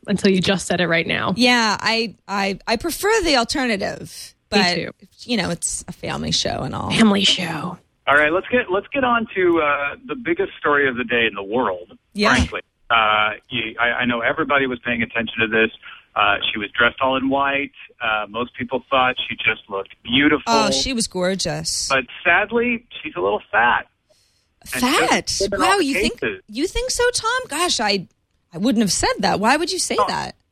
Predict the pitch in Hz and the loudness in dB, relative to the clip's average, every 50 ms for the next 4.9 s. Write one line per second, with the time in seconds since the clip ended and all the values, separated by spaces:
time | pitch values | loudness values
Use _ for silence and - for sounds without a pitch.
0 | _ _ - 285 330 - 262 294 311 - - 381 381 370 302 247 262 359 359 339 | _ _ 0 2 2 4 4 2 2 2 2 2 2 2 2 2 2 0 0 0
1 | 262 214 196 190 185 185 - - 240 214 - - 240 285 - - - 339 339 330 | 0 0 -2 -2 -4 -4 -2 0 0 0 0 0 -2 0 0 0 0 2 2 2
2 | 320 320 320 - 403 453 381 - 240 - - - - - _ _ _ _ _ _ | 2 0 0 -2 -2 0 0 0 0 -2 -4 -6 -8 -12 _ _ _ _ _ _
3 | - 165 151 147 131 127 147 143 147 160 180 190 202 196 190 175 - - - 170 | -4 -2 -2 -2 -4 -4 -4 -2 0 0 0 0 0 0 -2 -4 -8 -6 -4 -2
4 | 170 180 - - - - 180 175 175 175 180 180 180 180 175 175 170 | -2 -2 -4 -6 -4 -2 -2 0 2 2 2 2 2 0 0 -2 -2